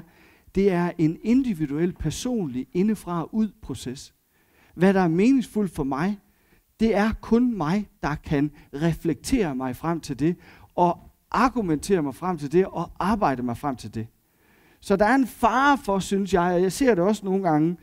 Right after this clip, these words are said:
at mening er noget, man i høj grad gerne vil overlevere fra den øverste ledelse til mellemleder og til det udførende niveau.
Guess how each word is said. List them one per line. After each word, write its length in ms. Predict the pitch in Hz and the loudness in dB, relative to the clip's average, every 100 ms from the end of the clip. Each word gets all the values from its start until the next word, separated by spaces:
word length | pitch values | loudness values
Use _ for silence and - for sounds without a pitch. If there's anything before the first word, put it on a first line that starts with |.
| - - _ - _ _ _ _ _ | -16 -20 _ -20 _ _ _ _ _
at 260 | 185 208 180 | 4 4 4
mening 640 | 190 202 220 269 269 254 - | 2 4 6 6 4 2 -2
er 180 | 208 | 0
noget, 500 | 202 180 185 226 269 | 0 2 4 4 4
man 260 | 247 220 202 | 0 0 0
i 60 | 180 | 0
høj 340 | 156 240 220 | 0 0 0
grad 280 | - 202 196 | 0 -2 -2
gerne 300 | 185 196 226 | -2 -2 2
vil 140 | 202 208 | 2 0
overlevere 920 | 180 247 294 262 196 170 165 214 156 | -4 -2 0 0 2 0 2 2 2
fra 240 | 139 - 175 | -2 -2 -2
den 140 | 175 | -2
øverste 460 | 269 302 220 160 185 | -4 0 0 0 0
ledelse 560 | 175 214 240 220 175 147 - - - | 2 4 4 2 -4 -6 -10 -20 -2
til 180 | 208 | 2
mellemleder 540 | 180 196 240 226 196 202 | 6 6 4 4 4 4
og 200 | 180 170 | 2 -4
til 140 | 185 | -2
det 60 | 170 | 0
udførende 460 | 190 214 190 147 | 0 0 0 2
niveau. 280 | 127 120 135 | 0 -4 -6